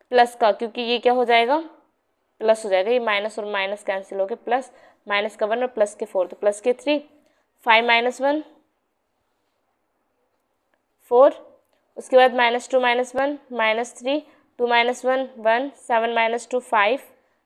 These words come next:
माइनस टू, एट, नाइन और ज़ीरो। तो आप चेक कर सकते हैं, ये हमारी लेफ्ट हैंड साइड है और ये हमारी राइट हैंड साइड है, तो ये दोनों बिल्कुल इक्वल आई हैं, तो यानी इक्वल आ गई है लेफ्ट हैंड साइड के। और बस ये हमें करना है प्रूव्ड।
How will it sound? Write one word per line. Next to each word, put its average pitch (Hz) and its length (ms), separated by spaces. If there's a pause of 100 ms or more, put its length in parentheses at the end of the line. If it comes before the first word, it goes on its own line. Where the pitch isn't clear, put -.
माइनस 220 460
टू, 277 200 (380)
एट, 240 340 (300)
नाइन 208 380 (180)
और 208 120
ज़ीरो। 185 280 (720)
तो 233 40
आप 233 200 (260)
चेक 226 220
कर 240 160
सकते 254 300
हैं, 277 80
ये 254 100
हमारी 233 240
लेफ्ट 214 280
हैंड 233 160
साइड 226 300
है 269 120 (440)
और 202 240
ये 214 140
हमारी 220 220
राइट 208 240
हैंड 226 120
साइड 220 260
है, 269 120
तो - 140
ये 214 100
दोनों 220 240
बिल्कुल 208 360
इक्वल 220 280
आई 214 140
हैं, 254 140
तो 240 80
यानी 214 300
इक्वल 208 280
आ 196 100
गई 202 160
है 214 100
लेफ्ट 190 260
हैंड 202 120
साइड 202 320
के। 254 140 (440)
और 185 100
बस 226 260
ये 214 160
हमें 202 220
करना 190 260
है 196 160
प्रूव्ड। 247 460